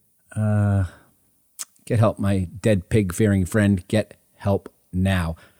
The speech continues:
Okay, that was kinda mean. I'm sorry. You still won the twenty dollar gift card, but listen,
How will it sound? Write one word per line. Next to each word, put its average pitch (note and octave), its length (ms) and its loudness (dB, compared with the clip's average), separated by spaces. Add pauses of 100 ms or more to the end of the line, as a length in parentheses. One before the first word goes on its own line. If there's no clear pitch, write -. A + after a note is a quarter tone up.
(340)
Okay, D3 180 6
that E3+ 140 6
was C#3+ 100 2
kinda F#2+ 260 0
mean. G2 200 2
I'm B2 140 6
sorry. F2 480 -6 (120)
You C#3+ 220 4
still D#3+ 480 4
won A#2 260 4
the A2 80 4
twenty G#2+ 260 2
dollar G2+ 260 2
gift G2 280 -4
card, F#2+ 240 0
but A#2+ 160 -2
listen, G#2 360 0